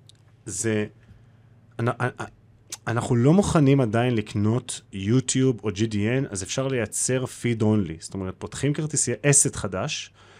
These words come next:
לא נותנים לו תמונות, לא נותנים לו, אמ, אמ, וידאוים, ומריצים אותו אך ורק על הפורשן של השופינג. ואז זה כמו סמארט שופינג שהיה בעבר,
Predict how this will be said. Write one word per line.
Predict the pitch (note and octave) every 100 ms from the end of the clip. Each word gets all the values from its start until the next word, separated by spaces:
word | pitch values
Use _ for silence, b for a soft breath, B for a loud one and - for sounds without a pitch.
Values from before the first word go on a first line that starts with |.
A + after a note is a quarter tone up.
| b -
לא | A#2 C#3+
נותנים | F#3+ F3+ D3+
לו | C3
תמונות, | - B2 G#2+ A2+ - - -
לא | G2+ A2 B2 D3
נותנים | D#3+ D#3 C3+ C3+
לו, | B2 A#2 G#2+ G2 - -
אמ, |
אמ, | G2+ F#2+ F#2+ G#2+ F#2+ F#2 F2+ F2+ E2+ F2 E2 - - - - _ _ -
וידאוים, | G#2 G#2+ A2 A#2+ C3 F#3+ G#3+ b b b b b
ומריצים | C3+ E3 C3+ - D#3+
אותו | F3+ F#3 -
אך | E3 E3+
ורק | E3+ E3+
על | D3
הפורשן | A#2+ - D#3 E3+ G#3 G#3+ G#3+
של | - A#2+
השופינג. | A2 B2 - G2+ - - b b b b b b
ואז | B2 D3+ G3+ D#3
זה | A#2+ B2
כמו | - C#3+ G#3
סמארט | G#3+ F3 F3
שופינג | E3+ D#3+ D#3+
שהיה | - B2+
בעבר, | B2+ A#2+ A2+